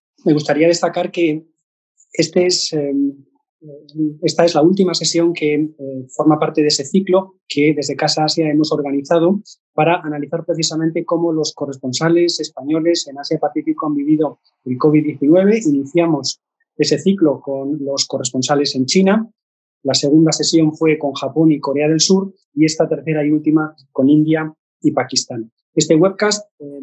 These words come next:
se complementa a sí mismo con esa sesión que organizamos conjuntamente con Médicos Sin Fronteras en la que, eh,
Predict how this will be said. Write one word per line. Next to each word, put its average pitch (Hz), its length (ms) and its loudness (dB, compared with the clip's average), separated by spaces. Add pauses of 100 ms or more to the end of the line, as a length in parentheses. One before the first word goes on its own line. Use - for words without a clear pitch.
se - 180 -10
complementa 143 540 2
a 165 40 2
sí 170 140 2
mismo 170 300 2
con 151 180 -2
esa 160 220 -4
sesión 165 420 0
que 165 100 -4
organizamos 151 560 -4
conjuntamente 156 640 0
con 285 160 -4
Médicos - 320 -6
Sin 294 140 0
Fronteras 151 580 -4 (100)
en 139 120 0
la 143 180 2
que, 151 140 0 (640)
eh, 131 200 -8